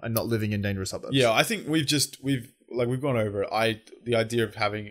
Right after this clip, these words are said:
Speaker 2: expensive things that you never use, I think is the dumbest thing in the world to me.
Speaker 1: Yeah, fair
Speaker 2: But
Speaker 1: enough.
Speaker 2: if you use your watch every day, then fucking power to be,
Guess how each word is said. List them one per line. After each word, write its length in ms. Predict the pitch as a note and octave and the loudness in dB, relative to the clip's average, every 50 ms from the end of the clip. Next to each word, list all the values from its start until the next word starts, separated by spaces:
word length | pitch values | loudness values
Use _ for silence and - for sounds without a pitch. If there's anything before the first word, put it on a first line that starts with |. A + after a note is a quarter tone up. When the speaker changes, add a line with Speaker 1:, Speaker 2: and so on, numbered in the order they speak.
| - - | -12 -12
Speaker 2:
expensive 340 | - - A2+ G#2+ G2 - - | -12 -10 -10 -10 -12 -12 -12
things 200 | - G#2 G2+ - | -14 -14 -14 -14
that 80 | B2 - | -16 -14
you 60 | - | -10
never 160 | G2 G2 F#2+ G2+ | -10 -10 -10 -10
use, 300 | F#2+ F#2 F2+ F2+ - - | -10 -10 -10 -10 -10 -10
I 40 | F#2+ | -10
think 140 | F#2+ F#2+ G2 | -12 -12 -14
is 120 | F#2 - | -16 -16
the 120 | - - - _ | -16 -18 -18 _
dumbest 280 | - E2 E2 - - - | -14 -14 -12 -12 -14 -14
thing 100 | F#2 F2+ | -14 -14
in 40 | F2+ | -14
the 60 | - | -12
world 160 | - - - - | -12 -12 -12 -12
to 120 | - - | -14 -10
me. 80 | - G#2 | -8 -6
Speaker 1:
Yeah, 100 | F#2+ F#2 - _ _ _ - | -6 -6 -8 _ _ _ -10
fair 160 | - A#2 G#2+ | -6 -2 0
Speaker 2:
But 60 | A2+ C3+ | 2 2
Speaker 1:
enough. 120 | B2 B2 | 0 0
Speaker 2:
if 40 | C3 | 2
you 60 | C3+ | 4
use 180 | C#3 C#3+ B2+ A2+ | 4 4 4 4
your 100 | A#2+ C3 | 2 0
watch 200 | C3+ B2 - A2 | 0 0 -2 -4
every 160 | F2+ F#2 F2+ | -8 -8 -8
day, 180 | F#2+ F#2+ G#2 - - | -6 -6 -8 -8 -12
then 120 | A#2+ B2 B2 | -16 -16 -12
fucking 300 | - B2 B2 - A2+ - _ - | -12 -12 -12 -12 -14 -14 _ -6
power 160 | B2 A#2 A#2 | -4 -4 -4
to 100 | - - | -6 -8
be, 100 | B2 | -12